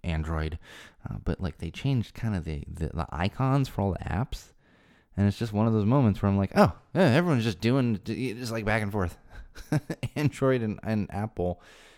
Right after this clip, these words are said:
you know, "Oh, we're gonna do that, and we're gonna do it, and then we're gonna steal this, and then we're gonna steal." It's, it's very amusing. It's absolutely amusing. Um, speaking of Apple,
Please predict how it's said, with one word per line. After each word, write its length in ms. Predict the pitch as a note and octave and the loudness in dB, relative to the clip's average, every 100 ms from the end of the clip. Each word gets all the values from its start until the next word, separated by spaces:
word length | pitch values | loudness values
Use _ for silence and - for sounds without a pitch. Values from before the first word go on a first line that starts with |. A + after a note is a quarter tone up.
| _ | _
you 80 | G2+ | -6
know, 120 | F#2+ G2+ | -4 -2
"Oh, 160 | A#2 F2 | -2 0
we're 140 | C3 | 0
gonna 100 | B2 | 2
do 140 | F#2 | 2
that, 260 | F2+ F2+ - | 4 2 0
and 140 | F#2 | -2
we're 120 | F#2+ A#2 | 2 4
gonna 120 | G#2+ | 4
do 140 | G2+ | 4
it, 100 | F#2 | 4
and 140 | G#2+ G2+ | 2 4
then 140 | F#2+ | 4
we're 100 | A2+ | 4
gonna 120 | A2+ | 2
steal 280 | G2+ E3 D3 | 0 2 4
this, 160 | G#2+ G#2 | 4 4
and 80 | G#2 | 2
then 40 | |
we're 120 | A#2 | 2
gonna 100 | A#2+ | 2
steal." 160 | G2+ - - - - | -2 -6 -10 -20 -4
It's, 220 | G#2+ - | -4 -2
it's 160 | - F2 | -6 0
very 260 | G2+ F#2 | 2 4
amusing. 460 | F2 E2 D#2+ E2 D#2+ - _ | 2 0 -2 -4 -6 -10 _
It's 140 | G2 - | -8 -4
absolutely 500 | F#2+ E2+ F#2 E2+ E2+ | -6 -4 -6 -4 -4
amusing. 480 | E2 D#2+ D#2 D#2+ D#2+ - - - - | -6 -8 -8 -10 -12 -16 -20 -20 -10
Um, 580 | F2 E2 D#2+ D2+ D2 D#2 _ _ _ - - - _ | -4 -2 -2 -4 -6 -10 _ _ _ -20 -20 -20 _
speaking 380 | - G#3 G#2 E2+ | 0 2 2 0
of 120 | D2 - | -2 -8
Apple, 400 | D#2+ - E2+ | -10 -4 -4